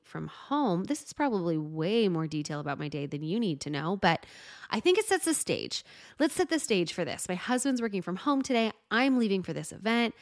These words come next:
So we just decide that I will drop my son off at preschool and then, you know, head on my way. Anyways, as you can guess,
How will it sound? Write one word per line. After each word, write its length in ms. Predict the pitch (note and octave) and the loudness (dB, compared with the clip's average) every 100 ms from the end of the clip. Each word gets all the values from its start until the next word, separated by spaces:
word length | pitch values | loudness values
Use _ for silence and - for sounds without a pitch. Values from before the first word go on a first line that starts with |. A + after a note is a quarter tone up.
| - - - | -20 -20 -10
So 360 | - A#3 G#3 G3+ | 0 4 6 4
we 160 | G3 | 2
just 200 | F#3+ F3+ | 0 -2
decide 420 | F#3 - D#3 D#3 | -4 -4 -4 -4
that 140 | D#3 - | -4 -6
I 300 | D3+ D3+ D3+ | -6 -6 -8
will 160 | D#3 D#3 | -8 -8
drop 380 | - D#2 - - | -6 -6 -6 -6
my 100 | D3+ | -6
son 200 | D3+ D3+ | -6 -6
off 200 | D#3 - - | -6 -6 -4
at 200 | - - | -4 -2
preschool 460 | A3 - C4+ C4+ | -6 -2 0 0
and 120 | A3+ | 0
then, 300 | F3+ F3 F3+ - | -2 -2 -4 -6
you 100 | F3 | -4
know, 220 | D#3 F3 - | -4 -6 -10
head 160 | - F3+ | -8 -2
on 80 | F3+ | 0
my 100 | A#3 | 2
way. 220 | F4 G#2 _ _ - - - - - - - - _ _ _ _ _ _ _ D#4+ | 0 -2 _ _ -20 -20 -20 -20 -20 -20 -20 -20 _ _ _ _ _ _ _ 6
Anyways, 560 | D4+ G#3+ B2+ - - - _ _ _ _ _ _ - | 8 6 2 -4 -10 -14 _ _ _ _ _ _ -2
as 300 | B3+ C#4+ D4 | 4 4 6
you 80 | D#4 | 4
can 160 | C#4+ G3 | 4 4
guess, 340 | C3+ F3+ | 2 -2